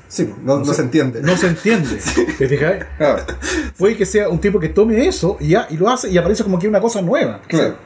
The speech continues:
Speaker 2: Y eso no es así, por ejemplo, en el caso de la seguridad. En el caso de la seguridad de la información,
Speaker 1: Ya,
Speaker 2: están
Speaker 1: ya,
Speaker 2: las
Speaker 1: ya.
Speaker 2: famosas iso.
Speaker 1: Mm.
Speaker 2: Tú tienes que cumplir las iso a nivel mundial.
Speaker 3: Claro.
Speaker 1: Sí.
Speaker 2: ¿Te fijas? En el caso de esta industria, eh, no está eso.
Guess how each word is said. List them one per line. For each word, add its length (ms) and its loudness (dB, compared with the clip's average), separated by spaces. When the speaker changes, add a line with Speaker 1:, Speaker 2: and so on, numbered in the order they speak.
Speaker 2:
Y 140 0
eso 300 2
no 240 2
es 180 0
así, 240 -2
por 160 -2
ejemplo, 260 -2
en 40 0
el 40 -2
caso 140 0
de 60 -4
la 60 -2
seguridad. 440 0
En 40 -4
el 80 0
caso 220 0
de 60 2
la 80 2
seguridad 480 0
de 80 0
la 40 0
información, 540 -2
Speaker 1:
Ya, 60 -6
Speaker 2:
están 160 2
Speaker 1:
ya, 60 -2
Speaker 2:
las 80 -2
Speaker 1:
ya. 20 -6
Speaker 2:
famosas 420 0
iso. 340 -4
Speaker 1:
Mm. 100 -4
Speaker 2:
Tú 100 -2
tienes 200 0
que 60 -10
cumplir 360 0
las 180 0
iso 200 -6
a 20 -2
nivel 200 2
mundial. 440 -2
Speaker 3:
Claro. 260 -4
Speaker 1:
Sí. 160 -12
Speaker 2:
¿Te 80 -4
fijas? 240 -2
En 60 0
el 80 -2
caso 320 -4
de 80 4
esta 200 -4
industria, 640 -2
eh, 680 2
no 80 -4
está 220 -2
eso. 200 -8